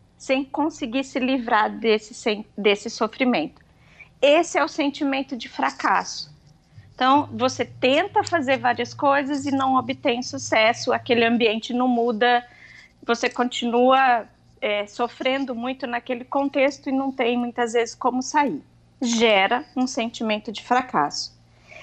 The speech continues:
Seguido disso, Cláudia, vem o sentimento de aprisionamento. Ah, o próprio nome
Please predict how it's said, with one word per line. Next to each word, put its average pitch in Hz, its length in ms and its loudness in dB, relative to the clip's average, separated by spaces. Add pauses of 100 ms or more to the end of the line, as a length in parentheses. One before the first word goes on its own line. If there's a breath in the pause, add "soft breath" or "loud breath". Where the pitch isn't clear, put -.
(160 loud breath)
Seguido 262 840 4
disso, 240 800 0
Cláudia, 170 560 0
vem 247 240 4
o 294 40 2
sentimento 254 680 0
de 208 340 -6
aprisionamento. 269 1300 2 (300)
Ah, 269 160 4
o 277 60 0
próprio 370 500 0
nome 254 540 4